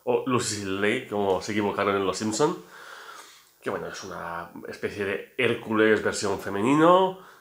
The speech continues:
que protagonizó, pues, una serie muy divertida de los años noventa y con mucha fama, en la que se dedicaba, pues, bueno, a vivir muchas aventuras y a demostrar su gran fuerza. ¿Qué pasaría si se enfrentasen el uno contra el otro?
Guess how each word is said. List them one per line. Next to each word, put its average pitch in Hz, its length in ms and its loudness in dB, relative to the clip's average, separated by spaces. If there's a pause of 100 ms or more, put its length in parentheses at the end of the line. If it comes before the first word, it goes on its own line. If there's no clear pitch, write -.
(160)
que 110 140 -2
protagonizó, 98 460 0
pues, 90 140 -6
una 95 180 -4
serie 98 320 -8
muy 120 240 2
divertida 110 600 2
de 110 80 -2
los 95 440 -2
años 107 320 2
noventa 104 360 2
y 107 80 -2
con 92 120 -4
mucha 104 300 -2
fama, 113 380 2 (380)
en 131 160 -2
la 135 140 4
que 135 100 -4
se 117 160 -2
dedicaba, 107 400 0
pues, 85 160 -8
bueno, 78 260 -12
a 82 300 -8
vivir 92 300 -6
muchas 110 340 -2
aventuras 104 560 2
y 101 40 -2
a - 20 2
demostrar 104 420 0 (240)
su 117 200 -8
gran 104 180 4
fuerza. 85 420 -12 (680)
¿Qué 240 100 -4
pasaría 170 360 -2
si 131 80 -6
se 117 80 -2
enfrentasen 107 680 0
el 98 140 -4
uno 107 200 4
contra 95 280 0
el 95 60 0
otro? 87 340 -4